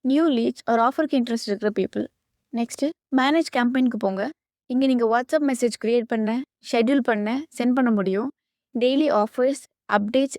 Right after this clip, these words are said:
ரிமைண்டர்ஸ் எல்லாம் ஈஸியா சென்ட் பண்ணலாம். மேனேஜ் டெம்ப்ளேட் செக்ஷன்ல நீங்க மெசேஜ் டெம்ப்ளேட்டை கிரியேட் பண்ணலாம் or மெட்டா அப்ரூவ் டெம்ப்ளேட்ஸை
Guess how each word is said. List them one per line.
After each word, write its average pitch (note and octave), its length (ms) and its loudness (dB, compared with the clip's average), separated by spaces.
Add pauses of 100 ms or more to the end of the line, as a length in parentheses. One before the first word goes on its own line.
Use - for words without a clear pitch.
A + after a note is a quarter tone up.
(120)
ரிமைண்டர்ஸ் C4+ 520 2
எல்லாம் G#3+ 240 2 (140)
ஈஸியா A#3+ 320 2
சென்ட் G3 180 -2
பண்ணலாம். F#3 300 -6 (640)
மேனேஜ் D4 440 4
டெம்ப்ளேட் A#3+ 340 0
செக்ஷன்ல G#3+ 420 0 (160)
நீங்க A#3 160 0 (100)
மெசேஜ் D4+ 360 0
டெம்ப்ளேட்டை A#3 400 0
கிரியேட் G#3 220 0
பண்ணலாம் G3 380 -2 (140)
or A3 60 4 (140)
மெட்டா A#3 280 2
அப்ரூவ் C4+ 260 0
டெம்ப்ளேட்ஸை A3 360 0